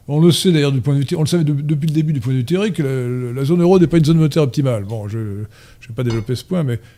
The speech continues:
c'est une, c'est une théorie bien connue, la théorie de la zone, la, la zone monétaire optimale. Il est facile de, de comprendre d'ailleurs,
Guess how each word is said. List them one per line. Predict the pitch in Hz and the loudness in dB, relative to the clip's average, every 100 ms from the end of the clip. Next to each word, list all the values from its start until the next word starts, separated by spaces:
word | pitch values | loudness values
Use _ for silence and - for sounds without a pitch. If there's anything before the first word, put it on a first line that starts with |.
| _ | _
c'est | - 123 | -12 -8
une, | 107 | -8
c'est | 110 127 | -8 -8
une | |
théorie | 120 135 127 | -6 -4 -2
bien | 139 | -2
connue, | 139 185 208 | -2 -2 -2
la | 131 | -2
théorie | 143 127 | -2 -2
de | |
la | 123 | -4
zone, | 135 131 | -4 -6
la, | 120 123 | -6 -6
la | 123 | -4
zone | 143 160 | -2 0
monétaire | 147 127 131 | 0 -2 -4
optimale. | 104 151 190 214 196 - _ - _ _ _ - - _ _ - - - - - - - | -4 -4 -2 -2 -6 -10 _ -20 _ _ _ -20 -20 _ _ -6 -4 -2 -6 -14 -12 -4
Il | 147 | -4
est | |
facile | 123 113 143 | -2 0 0
de, | 123 | 0
de | 117 117 | -4 -6
comprendre | 135 127 156 | -6 -4 -4
d'ailleurs, | 117 127 113 | -4 -6 -8